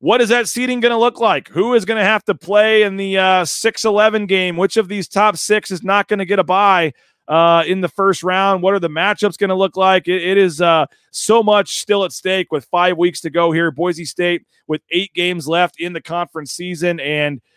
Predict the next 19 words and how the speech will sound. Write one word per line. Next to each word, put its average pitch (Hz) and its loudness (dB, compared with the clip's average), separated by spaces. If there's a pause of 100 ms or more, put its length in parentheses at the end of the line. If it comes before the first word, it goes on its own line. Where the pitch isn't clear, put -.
(560)
a 156 2
four-way 208 4
tie, 190 2
as 151 -2
we've 165 -2
talked 175 0
about, 147 0
after 165 -2
the 165 -6
results 156 0
the 175 -2
other 170 2
night. 175 2
Boise 170 -2
State 175 -4
falls 175 2
in 151 -8
Fort 147 -2
Collins. 185 2